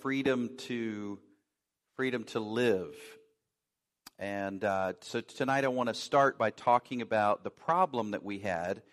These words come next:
when we showed up on planet Earth. We had a problem.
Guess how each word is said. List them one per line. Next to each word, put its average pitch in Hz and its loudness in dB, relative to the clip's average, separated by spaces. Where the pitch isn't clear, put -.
when 113 -4
we 120 -4
showed - 2
up 120 4
on 113 0
planet 117 -2
Earth. 101 0
We 117 -2
had 107 2
a - -6
problem. 120 2